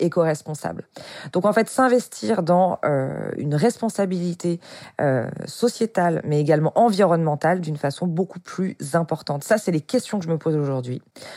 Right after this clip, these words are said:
Comment faire ? Ça peut être plusieurs choses.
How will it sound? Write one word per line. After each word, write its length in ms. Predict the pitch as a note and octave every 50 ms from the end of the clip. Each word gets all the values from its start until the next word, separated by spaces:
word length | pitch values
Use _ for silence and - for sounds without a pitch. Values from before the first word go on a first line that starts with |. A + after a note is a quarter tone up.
| - - - -
Comment 280 | - B3 A#3+ A#3 A3+ G#3+
faire ? 400 | - - G3+ F3+ F3 D#3+ - - - -
Ça 260 | D3 - - - F#3 F3
peut 160 | - - G3
être 220 | G3+ G#3 G#3 - _ _ _ _ _ _ _ _ -
plusieurs 340 | - B3+ C4+ A#3+ A#3 G#3 -
choses. 380 | - - E3+ G3+ G#3+ G3 E3